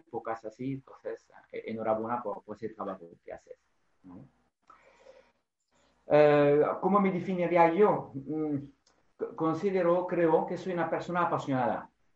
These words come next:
Ah, que la, la pasión vive en mí, mm, pa-, pasión por el sector. Eh, lo, imagino que lo hablaremos a lo largo de la entrevista, pasión por el sector agrícola,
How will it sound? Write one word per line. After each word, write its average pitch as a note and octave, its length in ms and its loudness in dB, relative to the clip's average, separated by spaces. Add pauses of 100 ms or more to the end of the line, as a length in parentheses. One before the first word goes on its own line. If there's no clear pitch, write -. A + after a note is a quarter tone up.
(360)
Ah, G2+ 440 -10 (540)
que - 460 -10
la, - 140 -12
la C3 200 4
pasión D#3 720 2
vive C#3 560 2
en C3+ 160 2
mí, C3 220 0
mm, A#2+ 580 -6 (140)
pa-, - 140 -4
pasión E3 400 2
por D3+ 140 0
el C3+ 60 -4
sector. D3 520 -4 (340)
Eh, A#2 180 -6
lo, A#2 260 -4
imagino A#2 360 -6
que B2 80 -8
lo A#2+ 80 -2
hablaremos A#2+ 440 -4
a A#2+ 40 -6
lo A#2+ 60 -4
largo A#2+ 100 0
de A#2+ 100 -2
la A#2+ 80 -4
entrevista, C3 480 -8
pasión A#2+ 260 -10
por A#2+ 120 -6
el A#2 40 -6
sector A#2 280 -8
agrícola, A2+ 480 -6